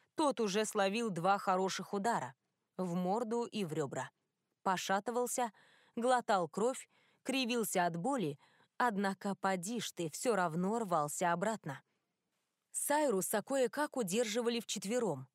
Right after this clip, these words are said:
Эрик, его подружка Виндалина, а еще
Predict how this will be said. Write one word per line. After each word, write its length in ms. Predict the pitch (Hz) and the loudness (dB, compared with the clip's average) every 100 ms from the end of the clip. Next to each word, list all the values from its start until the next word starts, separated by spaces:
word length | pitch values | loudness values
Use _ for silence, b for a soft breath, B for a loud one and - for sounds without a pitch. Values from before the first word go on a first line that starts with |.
| - | -4
Эрик, 440 | 202 190 240 - b b b | 0 0 -2 -8 b b b
его 260 | 226 262 339 | -2 0 0
подружка 500 | 254 208 269 - 214 | 0 2 0 0 0
Виндалина, 680 | 196 185 170 180 262 311 294 b b b - | 2 2 2 0 0 -2 -4 b b b 0
а 140 | 247 | 2
еще 380 | 226 - 254 | 2 0 2